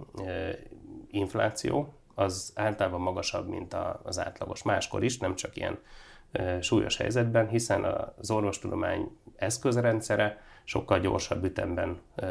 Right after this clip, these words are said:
fejlődik, ö, modernebb gyógyszerek, modernebb eszközök, amik sokkal drágábban lépnek be a piacra,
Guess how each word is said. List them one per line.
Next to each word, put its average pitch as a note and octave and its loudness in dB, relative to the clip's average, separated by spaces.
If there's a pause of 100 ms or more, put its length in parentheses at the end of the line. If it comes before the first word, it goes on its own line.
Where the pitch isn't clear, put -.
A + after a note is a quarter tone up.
(100)
fejlődik, B2 2 (280)
ö, F#2 -4 (320)
modernebb A#2 4
gyógyszerek, F#2+ -2
modernebb A#2 2
eszközök, A2 0 (320)
amik G#2 6
sokkal B2 4
drágábban F2+ 4
lépnek F2+ 0
be F2 2
a F2+ 0
piacra, F#2 0